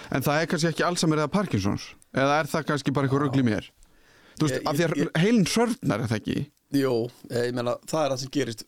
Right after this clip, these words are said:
Speaker 2: náttúrulega fyrir allflesta og, og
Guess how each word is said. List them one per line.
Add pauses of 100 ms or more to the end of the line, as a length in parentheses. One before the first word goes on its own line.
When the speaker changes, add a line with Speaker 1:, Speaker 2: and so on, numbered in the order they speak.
(120)
Speaker 2:
náttúrulega
fyrir
allflesta (320)
og,
og